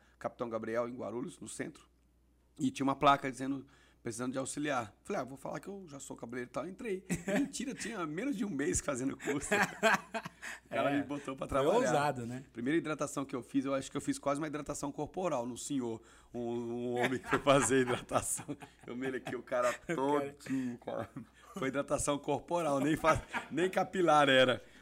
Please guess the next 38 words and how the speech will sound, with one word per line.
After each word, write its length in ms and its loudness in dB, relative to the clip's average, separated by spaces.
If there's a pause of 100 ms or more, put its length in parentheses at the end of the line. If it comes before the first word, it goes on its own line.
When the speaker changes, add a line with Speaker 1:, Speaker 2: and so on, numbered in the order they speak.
(100)
Speaker 1:
Mas 100 4
eu 40 0
falei, 160 0
"Não, 140 4
não 80 0
vou 120 0
desistir, 380 -2
não, 200 0
vou 120 -6
ficar, 320 2
vou 100 2
continuar", 440 -2
porque 220 -6
eu 60 0
queria, 380 2
né, 180 -6 (180)
Speaker 2:
Aham. 180 -6
Speaker 1:
algo 280 4
que 80 -10
eu 40 -6
pudesse 340 -6
trabalhar, 420 0
porque 140 -10
eu 60 -6
não, 300 -10
eu 200 -6
era 160 -6
menor 400 -10
ainda, 280 -8
né, 160 -14
tinha 140 -16
dezessete, 560 -12
Speaker 2:
Dezessete 480 -6
Speaker 1:
dezesseis, 240 -8
Speaker 2:
anos? 120 -10
Speaker 1:
é, 40 -10
dezessete 400 -14
anos, 280 -16